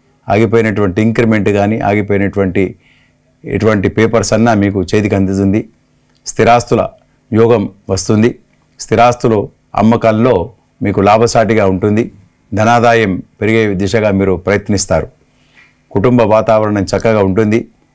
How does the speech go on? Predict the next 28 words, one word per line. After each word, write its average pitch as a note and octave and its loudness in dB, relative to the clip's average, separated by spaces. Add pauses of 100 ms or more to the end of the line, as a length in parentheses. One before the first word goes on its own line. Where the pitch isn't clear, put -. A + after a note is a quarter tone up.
(240)
మీ G#2 -2
పిల్లల A2+ 2
కొరకు, G#2+ -2 (760)
తర్వాత G#2+ 2 (260)
మీ A2 0
సంతానం G#2+ 0
కొరకు G2+ -2 (100)
మీరు A#2+ 0
ఎక్కువగా G2+ 0 (240)
సదుపాయాలు G#2+ 2
కల్పించడానికి G2 0
కొరకు G2 -2
ప్రయత్నిస్తుంటారు. G2 -2 (760)
వృత్తి G#2+ 0
ఉద్యోగాల్లో A2 2
ఉన్న G#2 -2
వారికి G#2 -2 (280)
శ్రమతో B2+ 0
కూడుకునేటువంటి G2+ -2
ఫలితం G#2 0
అని G2+ -2
చెప్పవచ్చు. G2 -2 (380)
విద్యార్థులు A#2 2
కొంత G2 0
శ్రమ A#2 0
మేరకే B2 2
మార్కులు G2+ 0
వస్తాయి. G2+ -2